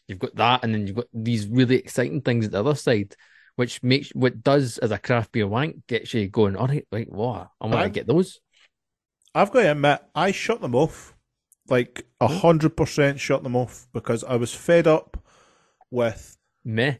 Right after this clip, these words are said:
Speaker 2: the generic, pishy supermarket beer. And even when I was in the tap room, I had popped my head in, obviously work and all that a few times and having
Speaker 1: Yeah.
Speaker 2: a whatever. And I was always just a bit like, "What's new?" And it was sort of,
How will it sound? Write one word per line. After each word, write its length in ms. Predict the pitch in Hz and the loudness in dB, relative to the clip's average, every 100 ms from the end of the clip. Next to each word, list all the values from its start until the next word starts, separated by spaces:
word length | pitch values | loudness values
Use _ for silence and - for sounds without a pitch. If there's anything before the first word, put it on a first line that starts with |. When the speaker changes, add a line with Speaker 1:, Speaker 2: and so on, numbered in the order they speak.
| _ | _
Speaker 2:
the 120 | 120 | -4
generic, 840 | 107 135 123 135 156 156 - - _ _ _ _ _ _ _ | 0 0 2 4 4 4 2 -12 _ _ _ _ _ _ _
pishy 340 | - 139 143 123 | 2 2 0 -2
supermarket 720 | - 135 135 131 131 - 110 | -2 -4 -4 -2 -4 -6 -8
beer. 300 | 113 104 98 _ _ _ _ | -6 -6 -6 _ _ _ _
And 460 | 127 120 117 113 - _ _ _ _ | -2 -2 -4 -10 -16 _ _ _ _
even 260 | 165 180 185 | 0 0 0
when 140 | 170 165 | -2 -2
I 60 | |
was 180 | 147 127 | -2 0
in 300 | 139 143 120 _ _ _ _ _ _ _ - | -2 -2 -10 _ _ _ _ _ _ _ -10
the 200 | 120 113 | -4 -4
tap 480 | - 135 135 139 147 | -2 0 0 -2 -4
room, 300 | 139 120 117 | -2 -4 -4
I 100 | 117 | -2
had 180 | 117 - | -2 0
popped 220 | 117 120 | -2 -2
my 60 | |
head 180 | 120 120 | -2 0
in, 140 | 123 117 | 0 -2
obviously 340 | 113 110 113 | -6 -6 -4
work 340 | 104 110 - | 0 0 0
and 80 | 123 | -6
all 100 | 110 | -4
that 180 | 107 101 | -4 -6
a 20 | |
few 180 | - 113 | -10 -10
times 400 | 107 113 110 107 | -8 -8 -10 -12
and 80 | 98 | -12
having 200 | - 98 | -4 -4
Speaker 1:
Yeah. 60 | 92 | -4
Speaker 2:
a 20 | |
whatever. 460 | 104 107 113 101 - _ _ 123 | -6 -8 -8 -8 -14 _ _ -8
And 80 | |
I 80 | 123 | -6
was 180 | 127 131 | -4 0
always 300 | 156 165 156 | 0 2 0
just 180 | 151 - | -2 -4
a 60 | |
bit 160 | 123 131 | -4 -2
like, 320 | 120 117 - | -2 -4 -2
"What's 220 | 147 127 135 | -2 0 -4
new?" 340 | 131 135 131 | -4 -2 -2
And 100 | 120 | -4
it 80 | 117 | -8
was 120 | 120 | -12
sort 240 | - 143 | -4 0
of, 200 | 139 120 | 0 -2